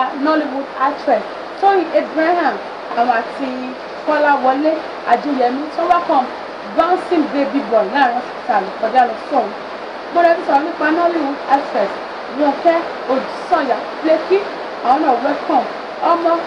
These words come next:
eh, la-, láti ní ọdún nineteen. Mo ti sọ̀rọ̀ nípa Túndé Owókòníran, àwọn àtìyàwó wọn náà wọ́n welcome ọmọ, eh, la-,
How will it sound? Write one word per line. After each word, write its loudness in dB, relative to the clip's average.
eh, 4
la-, -2
láti 0
ní -2
ọdún 2
nineteen. -2
Mo 0
ti 2
sọ̀rọ̀ 0
nípa 2
Túndé 2
Owókòníran, 4
àwọn 2
àtìyàwó 2
wọn 0
náà 0
wọ́n 4
welcome 2
ọmọ, 6
eh, 4
la-, -4